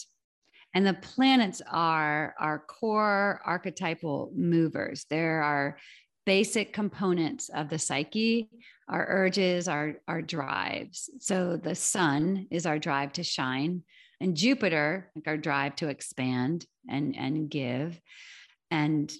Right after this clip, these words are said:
the wisdom. And they're n-, named after deities.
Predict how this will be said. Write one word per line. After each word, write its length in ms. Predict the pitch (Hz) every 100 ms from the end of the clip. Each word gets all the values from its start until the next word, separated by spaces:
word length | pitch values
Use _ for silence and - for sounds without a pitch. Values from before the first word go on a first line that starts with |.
| _ - - _ -
the 100 | 156
wisdom. 640 | 147 123 - 131 143 180 - - - 202
And 120 | 208
they're 80 | 202
n-, 280 | 196 - - -
named 280 | 196 190
after 260 | 180 175 185
deities. 840 | 143 127 - - - 147 156 -